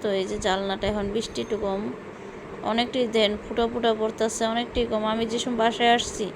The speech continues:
এত বৃষ্টি আমারে পাইছে, পরে আমি বলি, "না, চলে যাই, বৃষ্টি তো আরও থামবে না।" তো এই যে খিচুড়িটা মাশাআল্লাহ হয়ে গেছে। তো এখন ইয়াতে দিয়ে দিবে, বাপে দিয়ে দিবে,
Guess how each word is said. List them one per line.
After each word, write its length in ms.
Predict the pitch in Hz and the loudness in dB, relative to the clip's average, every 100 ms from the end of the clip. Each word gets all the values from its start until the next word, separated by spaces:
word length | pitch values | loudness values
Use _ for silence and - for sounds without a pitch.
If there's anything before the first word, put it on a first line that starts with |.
| - - - - - | -10 -12 -12 -10 0
এত 280 | 202 226 285 | 2 4 4
বৃষ্টি 480 | 294 277 294 - 320 | 4 4 0 2 4
আমারে 280 | 269 269 254 | 6 4 4
পাইছে, 640 | 254 254 269 - 247 196 - - - - - - - - | 6 6 4 2 2 2 -2 -10 -12 -12 -10 -10 -8 -2
পরে 180 | 240 240 | 4 6
আমি 180 | 240 240 | 6 6
বলি, 260 | 233 240 233 | 6 6 6
"না, 220 | 226 220 220 | 4 4 4
চলে 240 | 247 247 | 4 6
যাই, 280 | 233 220 226 208 - - - - - - - - | 6 4 2 -6 -10 -12 -12 -12 -12 -12 -12 -8
বৃষ্টি 380 | 214 233 - 240 226 | 0 0 0 2 6
তো 60 | |
আরও 380 | 220 220 220 214 - | 8 8 6 4 2
থামবে 340 | 220 214 202 | 0 2 2
না।" 240 | 208 220 285 285 | 2 0 0 0
তো 60 | |
এই 80 | 269 | 0
যে 120 | 277 262 | 0 -2
খিচুড়িটা 420 | 254 - 247 247 | -4 -2 -2 0
মাশাআল্লাহ 520 | 233 226 226 220 220 233 | 2 0 0 2 4 4
হয়ে 320 | 226 220 220 | 6 6 4
গেছে। 300 | 220 - 220 262 - - - - | 2 0 -2 -2 -8 -12 -10 -2
তো 60 | 226 | 2
এখন 280 | 226 240 233 220 220 214 208 - | 2 2 0 0 -2 -2 -4 0
ইয়াতে 340 | 226 214 214 | 4 4 4
দিয়ে 220 | 214 214 | 4 4
দিবে, 240 | 208 214 233 | 6 4 4
বাপে 400 | 233 185 - 233 | 4 2 4 2
দিয়ে 240 | 226 226 | 4 4
দিবে, 360 | 220 220 254 | 4 2 2